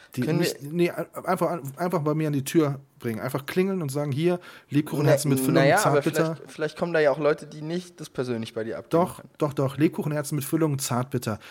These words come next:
Speaker 1: We-, wenn ihr Vollmilch bringt, landet sofort im Katzenklo. Also bitte,
Speaker 2: Okay.
Speaker 1: zartbitter ist in Ordnung, das andere nicht. Und da muss ich erzählen, dass, ähm, mein großer Sohn war mit seiner, ähm, sehr guten Bekannten,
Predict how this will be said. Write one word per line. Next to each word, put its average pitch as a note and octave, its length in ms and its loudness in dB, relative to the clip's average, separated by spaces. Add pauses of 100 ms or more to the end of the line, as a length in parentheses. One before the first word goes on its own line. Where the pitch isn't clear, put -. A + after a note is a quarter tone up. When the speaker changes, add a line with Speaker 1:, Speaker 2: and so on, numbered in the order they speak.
(180)
Speaker 1:
We-, B2 200 0
wenn C#3 180 0
ihr D#3+ 100 4
Vollmilch E3+ 480 2
bringt, D#3 400 -2
landet C3+ 220 -2
sofort C#3 280 0
im C3+ 80 0
Katzenklo. A2 600 -8
Also B2+ 240 -2
bitte, D#3 220 -2
Speaker 2:
Okay. A2+ 80 -6
Speaker 1:
zartbitter D#3+ 760 -2 (120)
ist C3 120 -8
in B2+ 100 -4
Ordnung, C#3 380 -6
das B2 120 -8
andere A2+ 200 -8
nicht. G#2+ 240 -6 (280)
Und C3 120 -2
da B2+ 80 2
muss F3+ 140 0
ich - 80 0
erzählen, E3+ 500 -2 (440)
dass, - 360 0
ähm, G2+ 440 -4 (840)
mein G2+ 200 -10
großer B2+ 340 -2
Sohn A#2+ 260 -2
war F#2+ 140 -4
mit G2 240 -8
seiner, F2+ 460 -6
ähm, F2 340 -10 (120)
sehr A#2 200 -2
guten B2+ 260 -4
Bekannten, C3+ 600 -4